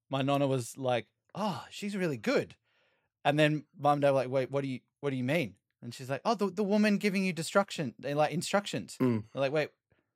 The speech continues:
Speaker 1: so it's a machine?" She's like, "No, no, the, the person who's, who's, like, on the phone telling you where to go." Um, and so I
Speaker 2: <laughs>
Speaker 1: feel it's just like, like, you know,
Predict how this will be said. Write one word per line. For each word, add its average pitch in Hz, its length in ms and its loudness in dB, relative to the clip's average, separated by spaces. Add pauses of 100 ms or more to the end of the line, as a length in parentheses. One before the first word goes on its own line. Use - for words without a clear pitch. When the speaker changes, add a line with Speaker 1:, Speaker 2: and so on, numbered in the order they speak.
(240)
Speaker 1:
so 139 140 -2
it's 147 180 -6
a 143 40 -4
machine?" 139 440 0
She's 113 100 -10
like, 117 140 -6 (100)
"No, 220 140 0
no, 185 300 2
the, 165 220 -2
the 170 100 -2
person 196 420 0
who's, 160 380 -2 (580)
who's, 165 200 0
like, 165 160 6
on 175 120 4
the 165 100 4
phone 170 420 6
telling 165 300 0
you 160 100 0
where 151 140 2
to 147 80 2
go." 131 340 2 (640)
Um, 135 400 4 (360)
and 151 160 6
so 151 160 8
I 143 100 6
Speaker 2:
<laughs> - 0 -
Speaker 1:
feel 165 320 6
it's 151 180 0
just 147 180 -6
like, 117 340 2 (480)
like, 110 240 0 (100)
you 127 160 -8
know, 104 120 -10